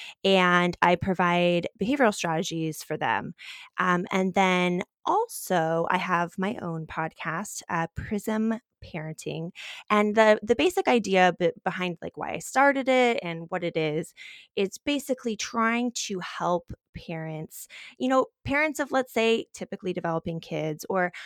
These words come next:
I know we're gonna talk today about A D H D, parents of kids with A D H D,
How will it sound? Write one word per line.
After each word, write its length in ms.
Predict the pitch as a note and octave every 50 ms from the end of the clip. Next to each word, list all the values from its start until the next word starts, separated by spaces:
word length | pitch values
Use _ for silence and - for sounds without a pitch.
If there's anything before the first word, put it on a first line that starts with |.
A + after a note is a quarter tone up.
| - - -
I 60 | G3+
know 100 | G3+ G3+
we're 100 | G#3+ G#3+
gonna 140 | G#3+ G#3+ G#3
talk 200 | - G3 F#3+ -
today 260 | - - F#3+ F#3+ F#3
about 280 | F#3 F#3+ F#3+ F#3 F3+ - -
A 100 | F#3 F#3
D 180 | F#3+ G#3 G3+ G#3
H 160 | G#3 - -
D, 180 | A#3+ G#3+ E3
parents 380 | - - - B3 B3+ B3+ B3 -
of 140 | C4+ A#3+ _
kids 280 | - B3 A#3+ A3+ -
with 140 | - A3+ A3+ - _ - - _ _ _ _
A 160 | F3+ E3+ F3+
D 180 | F#3 G3 G#3+ A3+
H 300 | A3+ A3+ A3+ - - -
D, 320 | B3 A#3+ A3+ G3 E3 E3